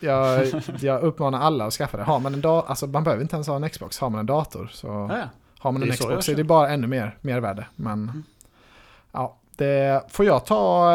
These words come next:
Speaker 1: eh, det spelet som jag egentligen ville ta upp. Ett
Speaker 2: Jaha,
Speaker 1: nytt.
Speaker 2: det finns ett... Ja, ja, just det, det
Speaker 1: Ja.
Speaker 2: är ju ett dolt.
Speaker 1: <laughs> Det är ett dolt, nej, men det är ju The Medium som är det nya heta som har släppts
Speaker 2: Ah,
Speaker 1: nu.
Speaker 2: just det.
Speaker 1: Och det är ju också på Game Pass då, lägligt
Speaker 2: Mm.
Speaker 1: nog. Eh,
Speaker 2: Nice.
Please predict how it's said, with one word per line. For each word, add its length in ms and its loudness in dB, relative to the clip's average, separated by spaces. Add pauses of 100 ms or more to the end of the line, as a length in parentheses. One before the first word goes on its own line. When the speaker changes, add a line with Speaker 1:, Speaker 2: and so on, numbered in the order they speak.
(280)
Speaker 1:
eh, 80 -4 (340)
det 200 0
spelet 320 -2
som 120 -6
jag 80 -2
egentligen 440 -4
ville 140 -6
ta 120 -6
upp. 240 -10
Ett 360 -2
Speaker 2:
Jaha, 180 4
Speaker 1:
nytt. 80 0
Speaker 2:
det 60 -2 (100)
finns 180 -6
ett... 80 -4 (140)
Ja, 200 2
ja, 140 0
just 180 -4
det, 100 0
det 100 0
Speaker 1:
Ja. 60 6
Speaker 2:
är 60 0
ju 240 -4
ett 140 -8
dolt. 600 -8
Speaker 1:
<laughs> 60 -20
Det 120 -2
är 40 0 (160)
ett 180 -4
dolt, 280 2
nej, 120 -2
men 100 -2
det 60 0
är 40 2
ju 180 0
The 100 0
Medium 640 0
som 180 -8
är 60 -2
det 60 -4
nya 260 2
heta 320 0
som 80 2
har 80 2
släppts 300 0
Speaker 2:
Ah, 140 -4
Speaker 1:
nu. 80 -2
Speaker 2:
just 280 -4
det. 360 -2
Speaker 1:
Och 60 -6
det 60 0
är 40 6
ju 120 2
också 320 0
på 80 -2
Game 280 2
Pass 280 -2
då, 240 -8 (200)
lägligt 400 0
Speaker 2:
Mm. 120 -6
Speaker 1:
nog. 100 -10 (800)
Eh, 120 -4
Speaker 2:
Nice. 260 2